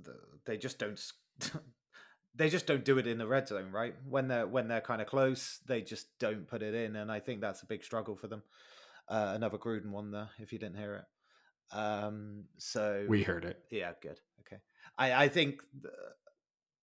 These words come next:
Speaker 1: I, I, I agree with you. I think there's a bit of a galvanized Raiders here. That they've got an opportunity to really distance themselves, kind of change the,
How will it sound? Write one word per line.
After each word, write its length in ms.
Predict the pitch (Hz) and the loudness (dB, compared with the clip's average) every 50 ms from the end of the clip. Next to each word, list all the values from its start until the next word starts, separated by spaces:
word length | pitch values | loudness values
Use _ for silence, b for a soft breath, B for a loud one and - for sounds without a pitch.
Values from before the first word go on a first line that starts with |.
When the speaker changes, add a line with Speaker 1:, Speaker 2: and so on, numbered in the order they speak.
| _ _ _ - | _ _ _ -2
Speaker 1:
I, 160 | 139 135 123 - - - | -2 0 -2 -2 -4 -2
I, 160 | 135 135 131 | 0 0 0
I 140 | - 139 139 | 2 4 4
agree 320 | 139 131 - - 131 131 123 | 4 4 4 4 2 2 2
with 140 | 117 98 110 | 2 0 -2
you. 100 | 107 107 | 0 0
I 80 | 107 | 0
think 160 | 101 117 110 | 0 -2 -4
there's 140 | 104 107 95 | -4 -6 -6
a 60 | 104 | -6
bit 120 | - 110 110 | -6 -4 -4
of 100 | - 110 | -4 -4
a 60 | 104 | -2
galvanized 640 | - 120 107 101 95 107 104 101 104 107 104 98 | 2 2 2 2 2 0 -2 -4 -4 -4 -4 -4
Raiders 380 | 104 107 104 104 104 104 101 - | -2 -2 -2 -2 -4 -6 -8 -6
here. 380 | - 110 107 104 107 107 107 - _ - | -4 -2 -2 -2 -2 -4 -6 -8 _ -10
That 220 | 110 101 - - | -10 -10 -8 -8
they've 160 | 117 107 - | -8 -8 -6
got 160 | - 104 85 | -4 -4 -4
an 80 | 95 107 | -4 -4
opportunity 580 | 101 - - - - 110 98 101 104 - 107 101 | -6 -8 -10 -10 -8 -8 -8 -8 -10 -12 -12 -12
to 120 | - 104 | -10 -8
really 200 | 104 104 101 101 | -8 -6 -6 -6
distance 460 | 101 107 101 - - 110 104 95 - | -6 -6 -8 -8 -8 -12 -12 -10 -10
themselves, 460 | - 104 92 - - 107 101 101 - - | -12 -12 -12 -8 -6 -6 -6 -6 -6 -6
kind 140 | 117 107 104 | -6 -6 -6
of 100 | - - _ _ - | -6 -10 _ _ -6
change 400 | - - 127 113 113 104 - - | 0 0 0 0 0 -4 -8 -6
the, 360 | 107 104 98 98 98 92 | -4 -4 -4 -4 -6 -8